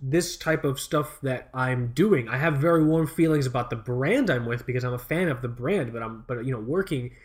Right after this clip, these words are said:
in the digital production and, and production environment of the brand is very, very stressful. And I was thinking about it, and I, and we were talking about this. Um, so, so again, huge shout out to Chad Wright for kind of just helping me, like, kind of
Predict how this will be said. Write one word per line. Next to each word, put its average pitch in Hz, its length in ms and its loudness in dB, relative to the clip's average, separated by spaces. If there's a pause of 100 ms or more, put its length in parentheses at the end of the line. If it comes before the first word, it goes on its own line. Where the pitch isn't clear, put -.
(260)
in 190 160 6
the 156 80 4
digital 160 280 4
production 151 480 0
and, 120 200 -6
and 127 300 -8
production 147 300 0
environment 131 380 0 (100)
of 175 180 2
the 143 60 2
brand 120 300 0
is 120 100 -4
very, 117 340 -2
very 110 260 -4
stressful. 196 520 -2
And 110 80 -10
I 104 60 -10
was 107 120 -10
thinking 220 260 2
about 117 280 0
it, 120 140 -6
and 120 300 -4
I, 123 360 -2 (680)
and 147 160 2
we 202 100 6
were 240 100 2
talking 135 300 0
about 117 240 -4
this. - 300 -2 (100)
Um, 117 260 -2
so, 117 360 -4
so 113 320 -6
again, 147 300 2
huge 190 260 2
shout 135 180 2
out 127 140 -2
to 123 60 -4
Chad 123 260 -2
Wright 117 160 -2
for - 60 -16
kind 131 180 -2
of 120 40 -2
just 117 140 -8
helping 139 360 0
me, 117 140 -4
like, 107 200 -8
kind 123 160 -6
of 113 80 -10